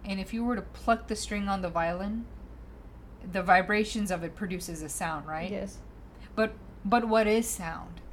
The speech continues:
Speaker 1: Like, if I told you, "What is sound?" Like, what is it?
Speaker 2: It's frequency, I guess.
Speaker 1: It's actually, um,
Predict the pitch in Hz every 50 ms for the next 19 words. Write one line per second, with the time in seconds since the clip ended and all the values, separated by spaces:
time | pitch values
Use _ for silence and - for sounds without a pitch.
0 | - 202 202 196 208 220 226 214 - 240 226 220 196 175 170 180 202 208 208 208
1 | - 202 175 170 160 160 165 165 165 151 151 - - - - - - - - -
2 | - - - - 190 196 190 190 196 180 160 - - - - 170 170 170 - -
3 | 180 175 - - - - - 214 233 - - 180 165 160 160 - 165 151 143 151
4 | 151 - - - 139 160 185 196 190 - - - - - - 202 190 - 196 180
5 | 185 220 208 - 208 185 185 185 180 180 185 185 - - - - - - 185 190
6 | 185 170 165 160 156 156 143